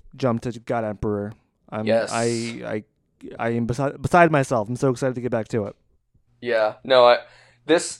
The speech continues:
Speaker 2: this was a cool break, and I'm glad we got to, like, watch the Children of Dune stuff. It's like, it's a fun victory lap, finishing
Speaker 1: Definitely,
Speaker 2: our
Speaker 1: yeah.
Speaker 2: first three books.
Speaker 1: Yeah, yeah. Yeah, we'll get no
Speaker 2: So
Speaker 1: breaks. No breaks from here on out, unfortunately.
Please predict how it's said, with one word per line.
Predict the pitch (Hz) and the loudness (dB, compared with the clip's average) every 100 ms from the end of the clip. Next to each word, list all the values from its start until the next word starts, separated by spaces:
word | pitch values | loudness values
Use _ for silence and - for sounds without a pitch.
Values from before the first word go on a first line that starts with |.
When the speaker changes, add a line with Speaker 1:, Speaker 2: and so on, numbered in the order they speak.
| - | -2
Speaker 2:
this | 175 185 | 0 0
was | 214 | -2
a | 190 | -2
cool | - 202 165 | 0 2 4
break, | 160 160 156 - - - 139 | 6 4 4 -6 -20 -8 0
and | 135 | 2
I'm | 131 | 2
glad | 127 139 139 | 6 8 8
we | 143 | 6
got | 135 135 | 4 4
to, | |
like, | 127 120 | -2 -2
watch | 120 120 120 123 - - - - _ - - | -4 2 4 4 2 -14 -18 -20 _ -16 -8
the | 131 | -6
Children | - 156 139 135 | -2 -2 -2 -6
of | 127 | -4
Dune | 139 135 | -6 -6
stuff. | - 147 139 | 4 6 6
It's | 139 | -2
like, | 123 | -6
it's | 101 127 | -6 -6
a | 131 | -4
fun | - 156 139 | 4 4 4
victory | 135 - 135 127 | -4 -2 -6 -2
lap, | 127 123 - _ _ | 0 0 -4 _ _
finishing | - 160 135 | 0 0 0
Speaker 1:
Definitely, | 120 | -4
Speaker 2:
our | 123 | -2
Speaker 1:
yeah. | |
Speaker 2:
first | 120 117 - | -4 -6 -8
three | 127 | -6
books. | 123 - | -2 2
Speaker 1:
Yeah, | 131 107 101 - - | 4 4 0 -12 -10
yeah. | 117 95 - _ _ _ _ _ _ - | -8 -8 -14 _ _ _ _ _ _ -6
Yeah, | 135 | 0
we'll | 135 160 | 2 2
get | 180 | 2
no | 175 | 2
Speaker 2:
So | 156 | 6
Speaker 1:
breaks. | 160 123 120 117 _ _ - 180 | 6 6 2 -2 _ _ -10 6
No | 190 | 8
breaks | 180 185 170 - | 10 6 2 -2
from | 156 | -2
here | 151 139 | 0 2
on | 131 | 0
out, | 117 98 - | -2 -4 -10
unfortunately. | 110 123 107 117 113 110 | -8 -6 -6 -10 -14 -14